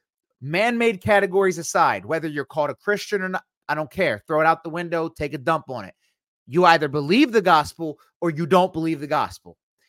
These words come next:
And if you don't believe the gospel, you need the gospel. If you believe the gospel, you got the Spirit, you're good. N-, and, and when I say you're good, it's not like leave them to the wolves. But what I'm saying is so many Christians throw away sanctification that it's so upsetting. Like, the Bible doesn't teach this idea of,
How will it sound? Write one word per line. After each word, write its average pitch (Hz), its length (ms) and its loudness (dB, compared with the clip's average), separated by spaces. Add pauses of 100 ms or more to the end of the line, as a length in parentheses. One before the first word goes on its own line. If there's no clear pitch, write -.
And 156 120 -12
if 104 80 -14
you 139 80 -12
don't 208 220 4
believe 247 180 -6
the 233 60 -8
gospel, 214 280 -2
you 190 80 -6
need 185 180 -2
the 147 80 -8
gospel. 113 440 -6
If 113 120 -16
you 139 80 -14
believe 147 300 -4
the 226 60 -6
gospel, 185 400 -2
you 156 100 -8
got 160 140 -2
the 143 80 -18
Spirit, 156 280 -10
you're 127 120 -14
good. 120 240 -8 (840)
N-, 170 200 -12
and, 190 240 -8
and 190 180 -8
when 196 100 -6
I 202 60 -2
say 240 220 -4
you're 226 160 -4
good, 196 260 -2
it's 165 160 -6
not 196 160 -2
like 170 160 -2
leave 175 240 -4
them 180 140 -6
to - 100 -12
the 156 80 -8
wolves. 165 320 -2
But 143 120 -12
what 175 120 -2
I'm 165 100 -4
saying 214 360 -6
is 160 180 -4 (280)
so 202 280 -4
many 214 160 -6
Christians 190 480 -4
throw 175 280 -2
away 165 220 -2
sanctification 165 920 -10
that 135 120 -8
it's 120 140 -10
so 151 160 -2
upsetting. 113 480 -6 (480)
Like, 139 320 -8 (220)
the 151 80 -8
Bible 226 420 2
doesn't 175 320 -2
teach 208 300 -8
this 170 280 -4
idea 160 440 0
of, 139 280 -4